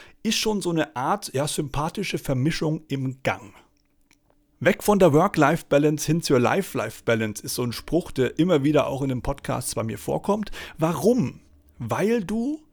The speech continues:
davon im Kopf auch mental profitieren kannst, wenn du gar nicht mehr groß trennen musst.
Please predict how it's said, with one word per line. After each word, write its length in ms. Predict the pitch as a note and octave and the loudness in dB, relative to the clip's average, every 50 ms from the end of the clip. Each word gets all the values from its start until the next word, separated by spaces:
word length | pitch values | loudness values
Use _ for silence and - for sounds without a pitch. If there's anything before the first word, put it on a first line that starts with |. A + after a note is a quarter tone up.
| _ _ _ - | _ _ _ -6
davon 340 | C3 C3+ - - - - - | -6 -6 -2 -2 -2 -2 -2
im 240 | - C3 B2+ - | -6 -8 -8 -6
Kopf 420 | - - A3 - - - - - - | -4 -2 -2 -4 -4 -10 -12 -8 -8
auch 160 | F3+ E3 - | -8 -6 -4
mental 540 | D3 C#3 B2+ B2+ - - B2 A2+ B2+ D3 D#3 | -2 -2 -2 -2 -4 -4 -6 -4 -4 -6 -6
profitieren 640 | - - F3 - - B2 G#2+ - - E3 F3+ F#3 E3 | -8 -10 -10 -10 -8 -10 -10 -8 -8 -6 -6 -6 -4
kannst, 400 | - D3+ C#3 D3 D3+ - - - - - - - - - | -2 -2 -2 -2 -4 -8 -12 -16 -18 -20 -20 -20 -12 -4
wenn 80 | - C#3 | 0 2
du 80 | D3 B2+ | 4 4
gar 120 | D#3+ F#3 | 4 4
nicht 100 | A3 G3+ | 4 2
mehr 100 | G3+ F#3+ | 2 0
groß 380 | D#3+ - - D#3+ D#3 - - - | 0 0 0 0 0 -2 -4 -4
trennen 340 | - - F3+ F#3+ E3+ C3 | -2 0 2 4 4 2
musst. 400 | A2+ G#2 G2 - - - - - | 2 0 -2 -4 -6 -8 -10 -14